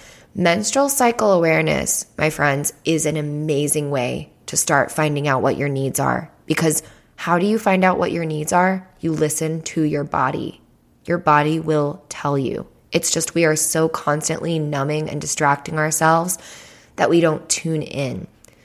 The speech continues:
So this is why this is a powerful practice for so many of us, especially women with B P D, because we are often so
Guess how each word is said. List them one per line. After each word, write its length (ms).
So 200
this 240
is 120
why 380
this 160
is 100
a 60
powerful 560
practice 500
for 140
so 220
many 260
of 140
us, 180
especially 420
women 360
with 160
B 100
P 160
D, 380
because 420
we 80
are 180
often 340
so 680